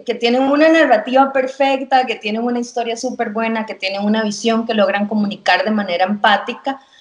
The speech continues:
pero cuando a veces llegan a la hora de la hora, a la hora de los balazos, como decimos acá, eso estaba vacío.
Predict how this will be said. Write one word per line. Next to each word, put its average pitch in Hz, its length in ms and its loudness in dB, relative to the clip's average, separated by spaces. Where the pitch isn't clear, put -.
pero 220 300 2
cuando 196 500 0
a 185 140 -2
veces 240 640 0
llegan 196 500 -2
a 190 120 -2
la 175 160 2
hora 240 260 4
de 277 60 0
la 185 180 2
hora, 254 240 0
a 202 120 0
la 196 140 6
hora 254 140 6
de 320 160 2
los 220 80 -4
balazos, 247 600 0
como 214 280 -8
decimos 214 520 -8
acá, 208 460 -6
eso 247 200 4
estaba 208 420 0
vacío. 165 500 -6